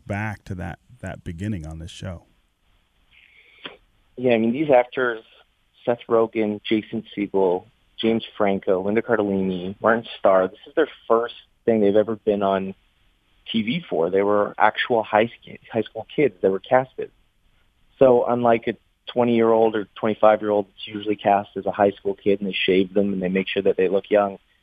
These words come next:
Speaker 2: these were actual kids. They, they went to high school on set of Freaks and Geeks.
Speaker 1: <laughs>
Speaker 2: Um, you know, Sam Levine, he's eighteen at the time. Um, he's the, I don't think anybody was over twenty,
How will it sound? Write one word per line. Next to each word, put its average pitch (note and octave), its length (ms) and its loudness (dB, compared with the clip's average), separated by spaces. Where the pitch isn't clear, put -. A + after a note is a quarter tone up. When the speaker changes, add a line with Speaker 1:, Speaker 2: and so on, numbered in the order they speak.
Speaker 2:
these C#3 160 -2
were D3 120 4
actual B2+ 340 0
kids. - 320 -10
They, A2 200 -2
they A#2 140 2
went A2+ 360 -2
to A#2 100 -12
high A2 160 -2
school A2 280 -2
on G2 300 -2
set A#2+ 140 6
of F#2+ 140 0
Freaks G#2 260 -14
and G2 120 -10
Geeks. A#2+ 340 -16
Speaker 1:
<laughs> G#2+ 560 -2
Speaker 2:
Um, G#2+ 460 2
you A#2 80 -2
know, G2+ 160 0
Sam A#2+ 240 0
Levine, A#2 480 -2
he's F#2+ 160 -6
eighteen B2 500 -6
at G#2 100 -2
the F#2+ 60 -6
time. G#2 480 0
Um, G2 600 2
he's A#2+ 120 -14
the, C3 140 4
I G#2+ 100 4
don't C3+ 160 4
think C3+ 140 0
anybody A#2+ 420 2
was G#2+ 180 -4
over G#2+ 280 0
twenty, A#2 520 -2